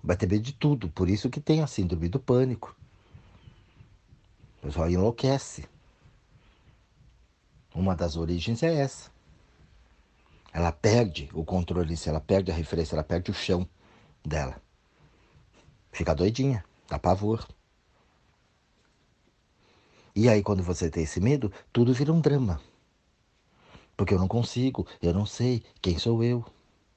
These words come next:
O dramático não é só aquele com a mão na cabeça, escabelando. "Ah, meu Deus", não, a gente imagina isso.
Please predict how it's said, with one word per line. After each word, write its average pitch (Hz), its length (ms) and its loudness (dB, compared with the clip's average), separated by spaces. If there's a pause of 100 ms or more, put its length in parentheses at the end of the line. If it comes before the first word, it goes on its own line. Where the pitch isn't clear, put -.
(960)
O 131 80 2
dramático 127 580 0
não 320 120 -2
é - 20 -6
só 294 120 -4
aquele 117 180 -4
com 98 160 -6
a 95 40 2
mão 92 120 0
na 90 100 -2
cabeça, 92 400 -2
escabelando. 87 680 0
"Ah, 349 420 2
meu 392 180 2
Deus", 339 540 0
não, 196 160 0
a 131 80 0
gente 139 240 -2
imagina 202 540 -2
isso. 80 440 -8